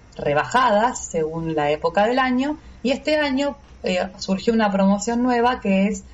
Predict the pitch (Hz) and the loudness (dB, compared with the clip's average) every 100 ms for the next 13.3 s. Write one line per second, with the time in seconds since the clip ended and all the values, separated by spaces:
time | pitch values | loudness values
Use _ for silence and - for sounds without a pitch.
0 | - - 175 160 147 160 165 165 170 208 | -20 -12 -8 -6 -6 -4 -6 -4 -2 0
1 | 208 220 233 240 240 233 220 233 240 - | 2 0 0 0 2 2 0 0 -4 -12
2 | - - 165 196 208 214 190 185 180 175 | -14 -8 -2 0 0 -2 -2 -4 -4 -4
3 | - 202 190 180 180 - - - 170 156 | 0 2 2 -2 -6 -16 -20 -8 -2 0
4 | 147 147 147 - - 185 190 190 190 170 | 0 0 -4 -6 -6 0 2 2 0 2
5 | 165 170 247 202 226 277 - - - - | 2 2 2 2 0 0 -6 -18 -14 -2
6 | 185 190 196 190 202 208 190 - 170 185 | -2 0 0 2 4 4 0 -2 -4 -2
7 | 190 160 147 - - - - - - 226 | -2 0 -2 -4 -12 -14 -18 -20 -4 0
8 | 226 269 226 220 220 208 202 208 220 196 | 2 2 2 2 2 0 2 2 2 0
9 | 175 165 - 196 208 185 170 202 196 185 | -2 -2 0 0 0 -2 0 2 0 0
10 | 202 208 180 165 165 170 175 170 156 - | 0 0 0 0 0 0 0 0 -2 0
11 | 220 208 196 208 240 - - - - 170 | 2 2 2 0 -2 -6 -20 -14 -4 -2
12 | 214 202 226 220 202 208 202 202 262 240 | 0 0 0 0 0 0 2 2 0 0
13 | 220 247 277 | 0 0 -2